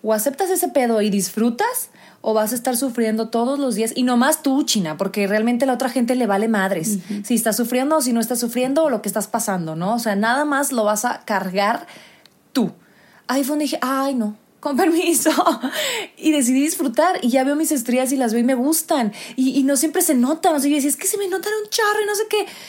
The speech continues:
Speaker 1: Con el tiempo, con el paso del tiempo pasan las estrías.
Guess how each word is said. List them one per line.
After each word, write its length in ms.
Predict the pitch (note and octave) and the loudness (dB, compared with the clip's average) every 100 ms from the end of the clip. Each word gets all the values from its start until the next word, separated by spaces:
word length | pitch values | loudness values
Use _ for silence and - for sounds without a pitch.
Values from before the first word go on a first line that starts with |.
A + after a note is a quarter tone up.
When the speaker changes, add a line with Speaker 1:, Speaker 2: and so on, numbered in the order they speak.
| - | -12
Speaker 1:
Con 160 | - C4+ | -4 -2
el 120 | B3+ | 0
tiempo, 440 | B3+ C4 A#3+ F4+ G#4 | 0 -2 0 0 0
con 100 | C4+ | -2
el 80 | |
paso 220 | A#3+ B3 D4 | 0 0 -2
del 100 | C4 | 0
tiempo 320 | C#4 C4 C#4 | 0 0 0
pasan 300 | A#3+ C4+ C#4 | 0 2 0
las 100 | A#3 | 0
estrías. 600 | G3+ A3+ A#3 A#3 A#3+ | -2 0 0 0 -2